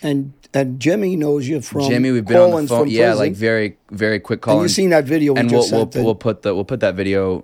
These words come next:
Speaker 2: that Jimmy sent you. It's a, it's a great video. You'll, you'll s-, you'll see what I'm talking about. It's a, it's a video of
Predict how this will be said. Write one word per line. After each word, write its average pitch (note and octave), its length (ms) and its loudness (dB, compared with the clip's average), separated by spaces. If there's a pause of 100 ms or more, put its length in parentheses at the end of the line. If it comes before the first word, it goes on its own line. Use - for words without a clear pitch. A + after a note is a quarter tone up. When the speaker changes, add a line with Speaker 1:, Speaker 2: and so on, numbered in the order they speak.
Speaker 2:
that F#2 180 -4
Jimmy F#2+ 280 -4
sent F2+ 280 -6
you. F#2 140 -4
It's F2+ 160 -8
a, - 140 -4
it's G2+ 120 -6
a G2 60 -6
great F#2+ 300 -2
video. F#2 240 -4
You'll, F#2 260 -4
you'll G#2 120 -2
s-, - 260 -8
you'll G2+ 100 -4
see G#2+ 140 -6
what G2 60 -2
I'm F2 60 -6
talking F#2 280 -4
about. F2+ 240 -4
It's E2+ 160 -10
a, F2+ 320 -4 (240)
it's - 140 -12
a G2 40 -8
video F#2+ 280 -2
of F2 180 -10